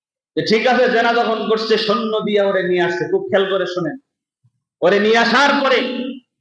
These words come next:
এবার ওই যুবকের চেহারার দিকে তাকায় দেখে বাতাসে ডুলে। বাতাসে,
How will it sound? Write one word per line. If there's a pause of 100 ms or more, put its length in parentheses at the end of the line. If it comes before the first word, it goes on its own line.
(220)
এবার
ওই
যুবকের
চেহারার
দিকে
তাকায়
দেখে
বাতাসে
ডুলে। (420)
বাতাসে,